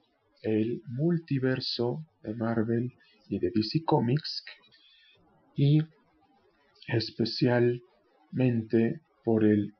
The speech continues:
universo y multiverso de Tekken y el universo y multiverso de Gears of War y de Halo y el universo y multiverso de la lucha libre nacional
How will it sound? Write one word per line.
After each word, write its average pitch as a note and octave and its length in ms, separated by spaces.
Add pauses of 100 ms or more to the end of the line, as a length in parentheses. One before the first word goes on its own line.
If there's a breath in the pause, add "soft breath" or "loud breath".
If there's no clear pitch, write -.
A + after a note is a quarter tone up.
(100)
universo B2 880
y A#2 120
multiverso A#2+ 1000 (140)
de C3+ 100
Tekken C#3+ 580 (880 soft breath)
y B2+ 340 (120)
el A2+ 340
universo A#2 640
y A#2 80
multiverso A2+ 680
de G2+ 140
Gears G#2+ 300
of A2 120
War A2+ 380
y B2+ 80
de C3+ 220
Halo C3+ 440 (480 soft breath)
y C#3+ 320
el A#2+ 340
universo B2 680
y A#2 120
multiverso B2 840 (440 soft breath)
de A2 100
la G2+ 100
lucha A2 300
libre A2 280
nacional A2+ 800